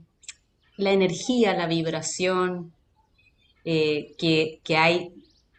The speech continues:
que envuelve lo que nosotros llamamos el signo de Escorpión. Los misterios de este signo y la profundidad también que tiene esta,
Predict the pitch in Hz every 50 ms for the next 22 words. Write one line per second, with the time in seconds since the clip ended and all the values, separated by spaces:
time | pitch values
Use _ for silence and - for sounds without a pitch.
0 | _ _ - 170 165 165 165 160 160 202 214 208 202 190 170 175 185 196 233 277
1 | - - - 156 165 151 165 160 160 185 170 170 165 165 160 160 160 165 165 160
2 | 175 143 135 - - - 170 160 170 170 160 160 156 151 151 143 139 - - -
3 | - - 147 143 139 - - 120 117 117 - _ _ _ _ _ _ _ _ _
4 | _ _ _ _ _ _ _ _ _ - - - - - - - - - _ _
5 | _ _ _ _ 175 175 156 170 165 165 - - - 196 190 175 151 151 151 143
6 | 139 - 156 151 143 - 165 165 - - 170 160 165 170 165 165 170 175 202 -
7 | - - _ _ - 170 170 165 160 156 156 156 147 151 147 - 160 160 - -
8 | 170 170 165 156 160 156 160 170 196 190 196 - 165 156 151 147 147 147 151 160
9 | 160 165 147 - 151 151 151 147 151 147 147 147 143 143 - - - 160 - _
10 | - 165 151 147 147 143 143 135 135 135 131 123